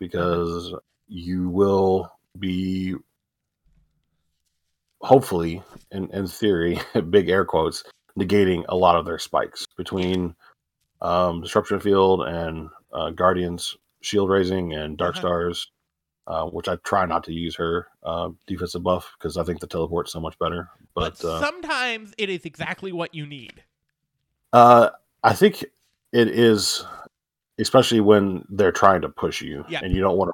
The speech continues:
Speaker 1: rely on the leadership. You can just be like, "Okay, I'm just gonna use this to force
Speaker 2: Uh-huh.
Speaker 1: you to reevaluate your situation." 'Cause a lot of people forget that it does that, and, uh,
Speaker 2: Yeah.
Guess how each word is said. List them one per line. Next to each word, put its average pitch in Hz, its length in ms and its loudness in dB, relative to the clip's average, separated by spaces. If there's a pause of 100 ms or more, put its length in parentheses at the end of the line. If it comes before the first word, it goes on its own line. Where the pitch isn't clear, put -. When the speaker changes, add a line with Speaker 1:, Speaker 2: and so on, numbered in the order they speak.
Speaker 1:
rely 90 240 4
on 90 120 2
the 80 60 -4
leadership. 92 440 0
You 90 100 -8
can 80 140 -8
just 80 180 -10
be 80 100 -6
like, 80 140 -2
"Okay, - 260 -2
I'm 87 120 -4
just - 120 -12
gonna 80 160 -6
use 69 160 -10
this - 280 -14
to 78 260 -8 (360)
force 90 200 -2
Speaker 2:
Uh-huh. 87 80 -12
Speaker 1:
you 80 100 -12
to 76 260 -6 (640)
reevaluate 85 800 -2
your 78 160 -8
situation." 78 580 -8
'Cause - 80 -8
a - 40 2
lot 123 80 10
of 120 60 6
people 90 140 -2
forget 82 340 -6
that 78 100 -8
it 76 60 -10
does 78 200 -8
that, 80 240 -6 (120)
and, 78 300 -10
uh, 80 200 -6 (260)
Speaker 2:
Yeah. 175 180 -12